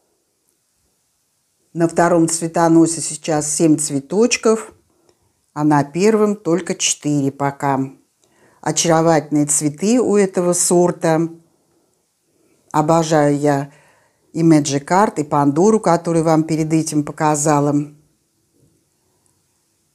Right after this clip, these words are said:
Вот такие розовые как бы бабочки, э, посередине цветка наблюдаются.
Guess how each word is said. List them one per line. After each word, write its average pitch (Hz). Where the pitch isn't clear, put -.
Вот 160
такие 147
розовые 147
как 147
бы 143
бабочки, 185
э, 156
посередине 160
цветка 156
наблюдаются. 151